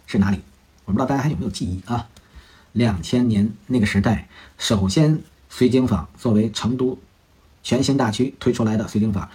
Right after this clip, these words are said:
首-，不是在成都，而是恰恰是在广东深圳先行崛起。这个思路啊，这个是背后资本公司是高参啊，首先确定，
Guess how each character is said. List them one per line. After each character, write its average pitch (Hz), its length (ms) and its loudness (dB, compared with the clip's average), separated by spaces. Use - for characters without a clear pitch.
首-， 98 400 2
不 127 160 0
是 147 120 2
在 120 120 2
成 110 220 -2
都， 120 200 -6
而 101 120 -6
是 82 100 -8
恰 131 320 -6
恰 92 220 -4
是 101 140 -4
在 90 340 -6
广 90 280 -4
东 92 160 -2
深 95 160 0
圳 95 220 -4
先 117 300 0
行 95 180 -2
崛 85 120 -8
起。 - 200 -12
这 294 100 -2
个 226 80 4
思 190 160 4
路 - 240 4
啊， 151 180 4
这 214 100 2
个 180 80 6
是 143 280 4
背 151 160 4
后 131 160 0
资 156 120 0
本 151 80 4
公 147 120 2
司 151 100 0
是 139 120 0
高 127 120 2
参 127 220 -2
啊， 92 240 -6
首 - 160 2
先 277 160 4
确 240 100 4
定， 151 220 2